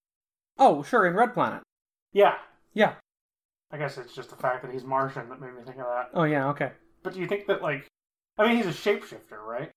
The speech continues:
Speaker 2: Do you think his true form is just, like, a big flower that people could use as a house if they wanted to?
Speaker 1: <laughs>
Speaker 2: And he's just assuming the form of a man? I mean, a big green man, but a man, more or less?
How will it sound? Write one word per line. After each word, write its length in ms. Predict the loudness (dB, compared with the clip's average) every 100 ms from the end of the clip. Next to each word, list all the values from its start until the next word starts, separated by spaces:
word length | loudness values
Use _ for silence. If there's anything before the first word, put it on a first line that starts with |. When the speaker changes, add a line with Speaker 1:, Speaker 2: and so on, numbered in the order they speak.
| _ _ _ _ -6
Speaker 2:
Do 80 | -4
you 40 |
think 160 | -4 -2
his 160 | -4
true 300 | -4 -6 -4
form 320 | -4 -2 -2 -2
is 140 | -6
just, 160 | -6 -6
like, 80 |
a 60 | -6
big 280 | -6 -8 -8
flower 400 | 0 2 2 0
that 120 | -4
people 200 | -10 -8
could 140 | -8
use 160 | -6 -6
as 100 | -4
a 80 | 0
house 300 | 2 2 -2
if 80 | -6
they 80 |
wanted 280 | -2 -2 -2
to? 220 | -4 -4 -2
Speaker 1:
<laughs> 60 | -4 -4 -8 -6 -10 -2
Speaker 2:
And 120 | 2
he's 140 | 2 2
just 140 | 0
assuming 520 | 0 0 0 2 2 0
the 100 | -2
form 380 | 0 2 4
of 100 | 4
a 80 | 2
man? 400 | 4 6 4 2 -6 -4 -6 -6 -16 -20 -8 -8 -6 -10 -8 2
I 140 | 6
mean, 120 | 8 6
a 100 | 4
big 180 | 0
green 300 | 2 2 2
man, 280 | 4 6 6
but 100 | 4
a 60 | 2
man, 340 | 2 2 2
more 160 | 4 8
or 160 | 8
less? 200 | 6 4